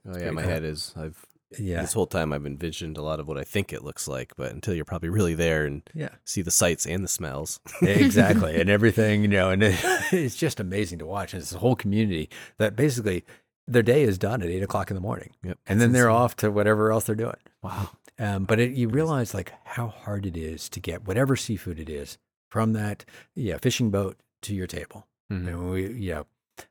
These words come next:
Speaker 3: there's the occasional one that can do farm to table or boat to table and do a really great job at that.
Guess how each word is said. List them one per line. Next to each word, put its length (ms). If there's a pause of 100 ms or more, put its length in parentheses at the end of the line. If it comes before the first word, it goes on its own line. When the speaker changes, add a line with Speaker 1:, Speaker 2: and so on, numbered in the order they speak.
(100)
Speaker 3:
there's 440
the 140
occasional 540
one 240
that 120
can 120
do 160
farm 340
to 80
table 340
or 100
boat 220
to 80
table 500
and 80
do 100
a 40
really 360
great 200
job 260
at 120
that. 200